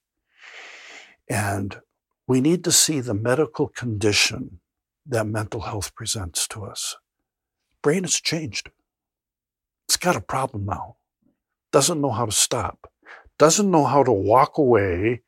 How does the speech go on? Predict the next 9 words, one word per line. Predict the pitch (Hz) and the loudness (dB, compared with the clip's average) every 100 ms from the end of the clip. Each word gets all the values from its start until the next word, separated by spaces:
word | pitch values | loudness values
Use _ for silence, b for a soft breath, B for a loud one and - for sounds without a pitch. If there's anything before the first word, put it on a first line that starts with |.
| _ _ _ _ _ | _ _ _ _ _
from | - - 107 | -6 -2 0
a | 107 110 _ _ _ _ - | 0 -4 _ _ _ _ -2
partner | 156 185 131 104 | 0 0 -2 -4
that | 104 92 | -4 -2
baits | 90 147 165 - | 0 2 2 0
you | 107 107 - | -2 -6 -4
into | 117 107 - 113 101 | -4 -4 -4 -4 -2
a | - | -4
fight. | - 78 - | -4 -4 -8